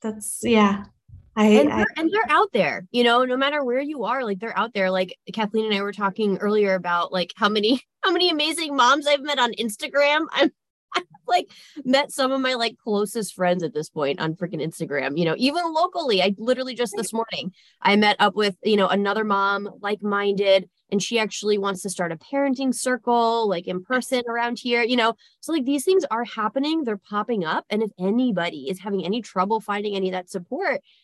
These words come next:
Speaker 2: you know, that's what we're all here for. So don't ever be afraid to reach out to, you know, to any of us to kinda help find some direction.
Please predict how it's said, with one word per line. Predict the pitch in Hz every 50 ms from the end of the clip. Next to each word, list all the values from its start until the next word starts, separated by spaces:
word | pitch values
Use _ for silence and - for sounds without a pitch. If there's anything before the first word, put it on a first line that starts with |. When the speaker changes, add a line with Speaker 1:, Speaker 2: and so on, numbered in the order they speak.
| _ _ -
Speaker 2:
you | 233 233
know, | 214 202 196 196 190 196 196 202 - _ _ _ _ _ - - - - -
that's | 180 196 185 208 196 226 - -
what | 330 247
we're | 220 240 254
all | 247 214 185
here | 185 190 190 226 277
for. | - - - - 180
So | - 190 185
don't | 180 196 208 196 190
ever | 196 190 220 233
be | 214 214 202 196
afraid | 185 - 180 180 196 -
to | - 185
reach | 190 190 180 -
out | 180 185 190 180 - -
to, | - 196 180 175 160 160 165 -
you | 190 196
know, | 185 170 165
to | 185 190 175
any | 180 208 240 226
of | 190
us | - 190 185 -
to | - 185
kinda | - 190 190 180
help | - 196 190 - _
find | - 180 180 185
some | 180 190 185
direction. | 170 165 160 175 190 - - - 120 117 160